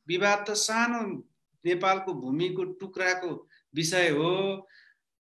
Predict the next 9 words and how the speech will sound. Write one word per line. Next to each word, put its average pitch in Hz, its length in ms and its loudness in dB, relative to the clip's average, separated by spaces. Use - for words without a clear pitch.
एमसिसी 254 480 6
त 262 100 2
मुटु 240 500 4
हो, 196 260 8
मुटुमा 240 380 4
प्रहार 220 420 4
हो 208 80 6
पनि 233 200 0
भन्नुभएको 151 580 -2